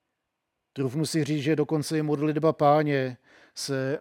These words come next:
může stát bezobsažným blábolem, pokud v ní skutečně není naše srdce a naše víra. Pokud nevnímáme, co se modlíme, pokud to nemyslíme vážně, pokud je za modlitbou snaha ochočit si Boha, aby splnil naše přání,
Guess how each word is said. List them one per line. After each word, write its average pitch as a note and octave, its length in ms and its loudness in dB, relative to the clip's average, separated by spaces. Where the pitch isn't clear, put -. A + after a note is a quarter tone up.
může C#3+ 260 0
stát C#3 400 -2
bezobsažným C#3 760 -4
blábolem, C#3 680 2
pokud C#3 320 -4
v C#3 120 -4
ní D3 140 -2
skutečně D3 540 -6
není C#3+ 220 -2
naše C#3 240 -4
srdce C#3 400 -6
a C3+ 40 -4
naše C3 280 -6
víra. A#2+ 420 -8
Pokud D3 280 -4
nevnímáme, E3 600 4
co D#3 140 -6
se F3+ 140 -2
modlíme, D3+ 460 -2
pokud C3+ 320 -14
to E3+ 120 -2
nemyslíme D#3 500 -2
vážně, C3+ 580 0
pokud D#3 360 -2
je D#3+ 200 6
za D#3 140 2
modlitbou D#3 580 0
snaha D#3+ 480 -2
ochočit D#3+ 500 -4
si D#3+ 140 -2
Boha, C3+ 300 -2
aby C#3+ 200 -4
splnil D3+ 360 -4
naše D3 240 -4
přání, C#3+ 640 -2